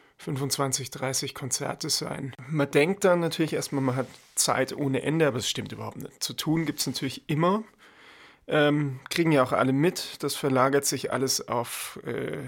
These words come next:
auf die Online-YouTube-Produzierschiene, wo natürlich... Äh,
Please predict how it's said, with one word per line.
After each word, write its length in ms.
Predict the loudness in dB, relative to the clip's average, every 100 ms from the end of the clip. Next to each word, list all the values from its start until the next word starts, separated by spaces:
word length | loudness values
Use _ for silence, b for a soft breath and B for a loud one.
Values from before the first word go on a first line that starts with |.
| -12 -14 -16
auf 160 | -16 -10
die 180 | -6 0
Online-YouTube-Produzierschiene, 2500 | 2 4 4 2 2 -2 0 0 0 -2 -4 -2 0 -2 0 2 2 0 -2 0 2 4 2 B B B B B B -8
wo 140 | 0
natürlich... 440 | 2 2 2 2 2
Äh, 380 | 4 4 4